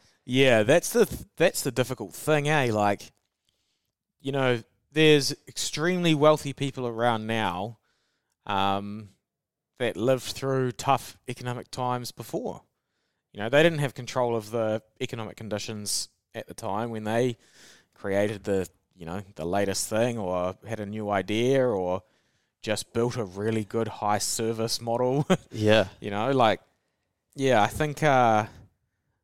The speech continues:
Speaker 1: it's, it's a hard one to explain, but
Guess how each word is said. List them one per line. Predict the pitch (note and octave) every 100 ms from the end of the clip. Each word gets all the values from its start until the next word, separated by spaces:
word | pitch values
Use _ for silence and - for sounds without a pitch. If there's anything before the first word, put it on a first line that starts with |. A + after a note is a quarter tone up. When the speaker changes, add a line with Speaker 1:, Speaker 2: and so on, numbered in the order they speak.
| _ _ _ _ -
Speaker 1:
it's, | B2 - _ -
it's | C3+ C3+
a |
hard | B2 E3+ F3
one | F3
to | D3+
explain, | C#3 - C3 C#3 D#3+ F#3
but | C#3+ G#2